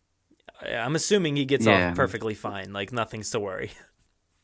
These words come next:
Speaker 2: Yeah, I'm unsure on, obviously, timelines, like you said. Um,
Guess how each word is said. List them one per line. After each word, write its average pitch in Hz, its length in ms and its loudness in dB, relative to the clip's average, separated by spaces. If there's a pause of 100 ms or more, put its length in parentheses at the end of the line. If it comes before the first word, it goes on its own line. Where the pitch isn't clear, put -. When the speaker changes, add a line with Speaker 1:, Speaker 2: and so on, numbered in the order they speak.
(120)
Speaker 2:
Yeah, 95 220 8
I'm 101 140 2
unsure 95 460 4
on, 87 180 0 (160)
obviously, 87 260 -2
timelines, 85 580 4
like 85 140 4
you - 60 -4
said. 85 320 2 (200)
Um, 85 520 2